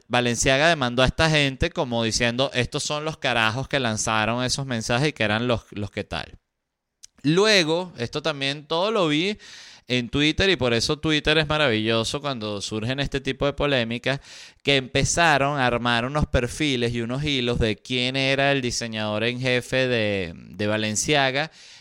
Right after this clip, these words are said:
y otra mujer que es como directora de arte de Balenciaga también, entonces, o de una de estas compañías. Eh, entonces también había como una temática constante con los niños como en imágenes del niño en disconforto, del niño así,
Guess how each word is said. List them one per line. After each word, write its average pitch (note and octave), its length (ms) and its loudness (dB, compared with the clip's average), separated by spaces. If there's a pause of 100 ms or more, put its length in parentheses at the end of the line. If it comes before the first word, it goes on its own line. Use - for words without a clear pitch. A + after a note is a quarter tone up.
(120)
y A#2+ 200 2
otra A2 380 2
mujer A2+ 500 0
que B2 80 -2
es - 80 -4
como C3 260 -2
directora G#2+ 580 0
de B2 140 4
arte A#2+ 640 0
de G#2+ 340 0
Balenciaga G2+ 640 -2
también, C#3+ 480 -2
entonces, A2+ 460 -8
o G2+ 180 -4
de G2 100 -2
una G#2 260 -2
de A#2+ 40 2
estas A2+ 200 -4
compañías. B2 720 -6 (760)
Eh, G#2+ 540 4
entonces A#2+ 400 0
también A#2+ 380 2
había C3 340 4
como B2+ 240 -4
una A#2+ 300 2
temática B2 640 -2
constante C3+ 640 2
con C#3 180 -4
los A2+ 180 -4
niños A#2+ 480 0
como C3 440 -2
en A2+ 120 -2
imágenes A#2 640 -2
del A#2 320 0
niño B2 320 -2
en D3+ 160 -4
disconforto, A2 880 0
del G#2+ 240 -4
niño A2 240 -8
así, A#2+ 420 -2